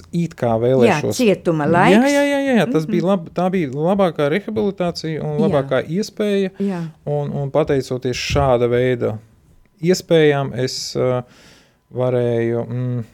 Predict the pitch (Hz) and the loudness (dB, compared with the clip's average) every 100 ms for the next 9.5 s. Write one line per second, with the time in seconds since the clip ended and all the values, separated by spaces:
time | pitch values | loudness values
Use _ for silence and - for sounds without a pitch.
0 | _ _ - - 143 135 117 120 127 135 | _ _ -16 -4 -4 0 2 4 2 2
1 | 135 127 120 165 196 208 202 202 - - | 0 -4 -2 -2 0 0 0 -2 -16 -20
2 | - - _ 127 120 113 107 113 104 117 | -20 -20 _ -4 0 0 -2 -4 -4 -6
3 | 113 110 - - 107 101 - - 104 110 | -6 -6 -4 -4 -4 -4 -6 -12 -14 -16
4 | - _ _ _ 120 123 139 135 123 117 | -20 _ _ _ -4 0 0 0 2 2
5 | - 127 110 107 110 110 113 110 110 113 | 0 -4 -2 0 0 -2 -2 -4 -4 -4
6 | - - - - 139 156 - - - - | -6 -12 -20 -6 -2 -2 -4 -20 -20 -20
7 | - - - 131 127 117 - - - - | -20 -20 -14 -4 -4 -4 0 2 2 2
8 | - - - - _ _ 160 165 - 165 | 0 -2 -12 -20 _ _ 0 2 2 4
9 | 131 120 123 127 131 | 4 2 -2 0 0